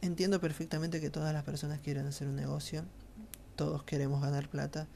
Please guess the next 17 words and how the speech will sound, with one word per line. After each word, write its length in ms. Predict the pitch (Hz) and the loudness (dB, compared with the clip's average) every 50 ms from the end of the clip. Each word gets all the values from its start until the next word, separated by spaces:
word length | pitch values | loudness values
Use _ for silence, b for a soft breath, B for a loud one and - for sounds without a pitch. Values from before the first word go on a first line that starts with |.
| B B B B B B B B B B B - | B B B B B B B B B B B -4
Los 280 | - 143 147 147 147 143 | -2 0 2 2 0 0
productores 600 | - - 147 143 143 143 139 - 151 139 143 143 | -2 0 2 2 2 2 2 2 2 2 2 2
que 100 | - - | 0 -4
ponen 300 | 147 - 139 135 135 135 | -4 0 0 2 2 2
un 60 | 139 143 | 2 2
montón 260 | 139 139 139 143 139 | 2 2 2 0 0
de 80 | 139 | 0
plata 360 | 139 - 139 139 139 151 147 143 | 0 0 0 0 2 2 2 2
van 180 | 143 143 139 | 2 2 2
a 80 | 139 143 | 2 2
guiarse 420 | 139 139 139 139 143 147 - 139 | 2 4 4 2 2 2 0 0
por 180 | 143 139 135 139 | 0 2 2 2
los 160 | 143 143 143 | 2 2 2
tópicos 460 | - - 139 - 143 135 - 151 139 - | 0 -2 0 0 0 0 0 -2 -4 -4
que 200 | - - 147 139 | -4 0 2 2
venden 340 | 139 139 143 143 139 139 | 4 4 2 2 2 0
actualmente. 720 | 143 143 143 - 139 139 143 143 143 143 147 147 - 160 | 0 -2 -2 -2 -2 0 0 0 0 -2 -2 -4 -6 -8